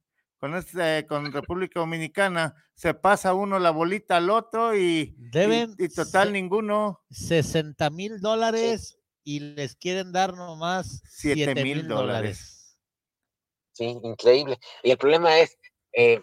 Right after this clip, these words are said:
Speaker 3: no sé si ahorita podemos responder la pregunta, así como podemos decir que, eh, Juan Carlos González Íñigo es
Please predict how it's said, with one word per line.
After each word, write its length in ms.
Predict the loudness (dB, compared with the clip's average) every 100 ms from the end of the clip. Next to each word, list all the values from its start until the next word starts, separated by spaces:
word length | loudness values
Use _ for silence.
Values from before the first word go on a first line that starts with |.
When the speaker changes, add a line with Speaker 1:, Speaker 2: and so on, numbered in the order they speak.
| _
Speaker 3:
no 120 | -2 0
sé 160 | 2
si 80 | 6
ahorita 240 | 6 8 6
podemos 340 | 6 6 2
responder 440 | -2 4 6 6 4
la 120 | 4
pregunta, 540 | 4 2 4 2 2 2 0
así 180 | -6 -2
como 260 | 4 6
podemos 400 | 8 8 8 2
decir 360 | 0 -2 -4 -4
que, 400 | 0 2 0 -4 -10 _ _ -6
eh, 120 | -4 -2
Juan 160 | 0
Carlos 320 | 4 4 4
González 520 | -2 0 2 2 0 -8
Íñigo 420 | -8 -6 -2
es 60 | -2